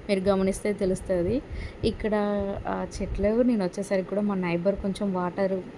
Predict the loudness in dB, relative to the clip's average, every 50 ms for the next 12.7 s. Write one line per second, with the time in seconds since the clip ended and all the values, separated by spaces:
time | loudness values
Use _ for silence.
0 | -12 -10 -6 -2 0 0 0 0 -4 -4 -2 -2 -2 -2 -2 -2 0 2 2 2
1 | 2 2 2 4 2 2 0 0 0 -2 0 0 -2 -2 -4 -4 -2 0 0 0
2 | 0 0 -2 -2 -4 -12 -14 -14 -16 -14 -6 2 4 4 6 6 4 4 2 0
3 | 0 0 2 2 2 0 0 0 2 0 0 0 0 0 0 2 2 2 2 4
4 | 4 6 6 8 6 6 4 2 0 0 0 4 4 2 2 2 -4 -16 -16 -18
5 | -18 -18 -14 -4 0 0 0 0 -2 -4 -4 -2 -2 -2 -4 -6 -4 -4 -2 0
6 | 0 -2 -2 -4 -8 -10 -12 -14 -12 -14 -12 -12 -12 -10 -6 -4 -2 0 0 0
7 | 2 2 0 2 2 4 4 6 6 6 4 2 0 -2 -2 -2 0 0 2 4
8 | 4 4 4 4 2 0 -2 -2 -2 -2 0 4 6 6 6 4 2 0 -2 -2
9 | 0 0 0 0 0 -2 -2 -2 -2 -4 -2 -2 -2 -2 -2 -4 -4 -2 -2 -2
10 | -2 -2 -2 -2 2 2 2 2 2 -2 -4 -4 -2 -2 -2 -2 2 2 2 2
11 | 0 -6 -16 -14 -10 -8 -2 0 2 4 6 6 6 6 6 4 4 2 0 2
12 | 2 2 2 2 2 2 2 2 2 2 2 0 -2 -2